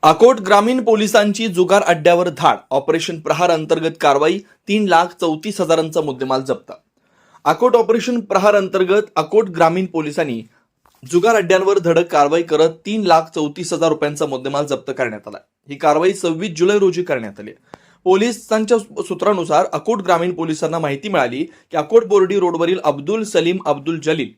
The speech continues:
यांच्या शेतालगत असलेल्या खोपडीजवळील झाडाखाली काही इसम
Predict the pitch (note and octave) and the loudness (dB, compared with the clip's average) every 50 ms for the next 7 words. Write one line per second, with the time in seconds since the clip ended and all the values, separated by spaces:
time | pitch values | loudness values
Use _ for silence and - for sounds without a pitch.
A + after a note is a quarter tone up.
0 | _ _ _ - C#3+ C#3+ D3 D#3+ F3 D#3+ - E3 D3+ D3+ F3 F3+ G3 G3+ G#3 A3 | _ _ _ -8 -8 -8 -6 -8 -8 -8 -6 -8 -6 -2 -2 -2 0 0 0 0
1 | G#3+ F#3 E3 D#3+ D#3+ D#3+ D#3+ E3 E3+ E3+ - - D#3+ C#3 C#3+ F3+ F#3 G#3 F3+ F3+ | 0 -2 -6 -6 -6 -4 -2 -2 -2 -2 -4 -6 -6 -4 -4 -6 -6 -2 -2 -2
2 | D#3+ E3 E3 E3+ F3 D#3+ D3 C#3 C#3 C3+ C3 F3+ D3+ A#2 - - _ _ _ _ | -2 0 -2 -4 -4 -6 -2 -2 -2 -2 -2 -4 -6 -8 -8 -12 _ _ _ _
3 | _ - D3+ D3+ F3+ F3+ D#3 F3 E3 - E3 C3 B2+ | _ -8 -4 -4 -4 -4 -6 -6 -2 -2 -2 -2 -2